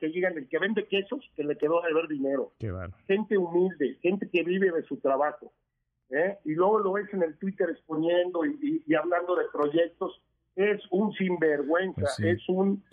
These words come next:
Speaker 2: sí.
Speaker 1: eh, mitómano, es un enfermo.
Speaker 2: Todavía
Speaker 1: Eso es lo
Speaker 2: ayer,
Speaker 1: que
Speaker 2: eh, todavía ayer tuiteaba, todavía ayer escribía, pero ya después de que se hizo pública la orden de aprehensión, eh, desapareció. Yo creo que
Speaker 1: Ah, no,
Speaker 2: estará,
Speaker 1: es,
Speaker 2: estará
Speaker 1: es,
Speaker 2: guardado en algún
Speaker 1: ese,
Speaker 2: lugar.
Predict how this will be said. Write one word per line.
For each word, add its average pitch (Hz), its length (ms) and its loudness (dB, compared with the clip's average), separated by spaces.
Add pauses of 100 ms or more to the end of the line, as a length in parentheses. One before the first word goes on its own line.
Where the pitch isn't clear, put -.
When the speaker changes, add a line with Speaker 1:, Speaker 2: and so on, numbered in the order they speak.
Speaker 2:
sí. 117 80 -8 (180)
Speaker 1:
eh, 147 120 0
mitómano, 156 920 0
es 175 180 -8
un 208 200 -4
enfermo. 180 480 0
Speaker 2:
Todavía 180 380 0
Speaker 1:
Eso 190 80 2
es 185 60 0
lo - 40 0
Speaker 2:
ayer, 180 120 0
Speaker 1:
que 175 140 0
Speaker 2:
eh, 160 40 -4
todavía 175 360 0
ayer 180 280 0
tuiteaba, 147 520 0
todavía 151 360 -2
ayer 143 180 -2
escribía, 135 400 0
pero 139 180 -2
ya 147 220 0
después 156 340 -2
de 175 140 -2
que 139 100 -2
se 131 100 0
hizo 147 160 2
pública 151 360 -4
la 131 80 -2
orden 143 180 -2
de 120 80 2
aprehensión, 127 560 0 (280)
eh, 104 140 2
desapareció. 107 920 -2
Yo 113 160 -4
creo 120 120 -2
que 101 300 -2 (220)
Speaker 1:
Ah, - 120 0
no, - 60 2
Speaker 2:
estará, 110 580 2
Speaker 1:
es, 104 100 0
Speaker 2:
estará 104 180 -2
Speaker 1:
es, 117 40 0
Speaker 2:
guardado 113 360 0
en 101 80 0
algún 95 160 0
Speaker 1:
ese, 277 80 2
Speaker 2:
lugar. 104 240 -2